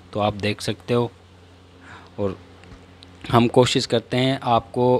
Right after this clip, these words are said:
अच्छे से अच्छा काम बताने के लिए वीडियो के अंदर, और अच्छा से अच्छा हम काम करने की सोचते हैं। हमारी side पर हम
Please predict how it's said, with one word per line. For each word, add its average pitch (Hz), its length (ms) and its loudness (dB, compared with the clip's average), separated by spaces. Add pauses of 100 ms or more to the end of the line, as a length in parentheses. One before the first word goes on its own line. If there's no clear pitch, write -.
अच्छे 120 240 -4
से 120 140 -8
अच्छा 123 380 -4
काम 117 340 0 (1900)
बताने 123 460 4
के 120 80 2
लिए 120 140 4
वीडियो 117 280 4
के 127 100 -4
अंदर, 120 260 2
और 117 140 2
अच्छा 120 280 -6
से 123 140 -6
अच्छा 113 260 -6
हम 120 160 -4
काम 117 280 -4
करने 117 300 0
की 117 120 -4
सोचते 113 360 -4
हैं। 123 140 0 (360)
हमारी 117 240 2
side 117 260 2
पर 123 140 0
हम 123 140 0